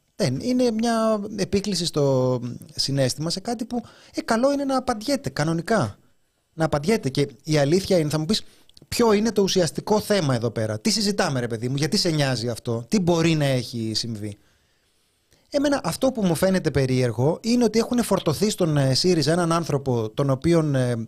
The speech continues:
αγνοούν και επίσης αγνοούν και την, ε, οικονομική του κατάσταση. Αυτό δεν είναι φυσιολογικό, γιατί, ε, μπορεί για τον, ε, Κυριάκο Μητσοτάκη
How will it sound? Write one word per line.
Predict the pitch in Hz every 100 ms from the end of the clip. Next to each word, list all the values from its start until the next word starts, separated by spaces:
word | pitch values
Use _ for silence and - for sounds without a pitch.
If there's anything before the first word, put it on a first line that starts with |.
| -
αγνοούν | 147 123 127 117 123 147 _ _ _
και | 254
επίσης | 214 180 165 -
αγνοούν | 208 180 180 180 233
και | 247
την, | - 233
ε, | 233 220 214
οικονομική | 208 202 190 247
του | -
κατάσταση. | - 220 185 - 107 - - - - _ _ _
Αυτό | 190 - - 135 - - -
δεν | 302
είναι | 285
φυσιολογικό, | 185 156 139 113 110 104 113
γιατί, | 151 226 - - _
ε, | - - - - -
μπορεί | - 160 165 196
για | 233
τον, | 233 190
ε, | 165
Κυριάκο | 139 135 156 160 175
Μητσοτάκη | 151 139 139 147 139 127 113